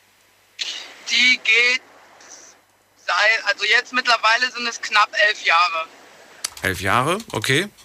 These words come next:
Speaker 2: Mann, Frau ist eigentlich egal, aber ist es, ist es eine Freundschaft zu einem Mann oder zu einer Frau?
Speaker 1: Nee, zu einer Frau, meine beste Freundin, ja.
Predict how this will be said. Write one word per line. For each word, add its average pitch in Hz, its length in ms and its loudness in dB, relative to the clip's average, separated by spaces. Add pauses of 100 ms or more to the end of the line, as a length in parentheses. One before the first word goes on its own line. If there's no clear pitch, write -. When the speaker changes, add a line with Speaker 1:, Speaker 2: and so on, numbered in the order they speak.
(160)
Speaker 2:
Mann, 143 220 0
Frau 151 260 2
ist 127 80 0
eigentlich 123 260 0
egal, 123 360 2
aber 135 180 -2
ist 120 100 -6
es, - 260 -4
ist - 220 -12
es 107 140 -10
eine 107 240 -2
Freundschaft 120 420 -4
zu 117 100 -2
einem 104 120 -2
Mann 120 180 2
oder 113 120 -2
zu 104 100 -2
einer 98 80 0
Frau? 123 300 -2 (1400)
Speaker 1:
Nee, 247 200 6
zu 247 80 -4
einer 226 160 4
Frau, 185 240 0
meine 185 180 0
beste 180 240 -6
Freundin, 175 400 -4
ja. 160 160 -2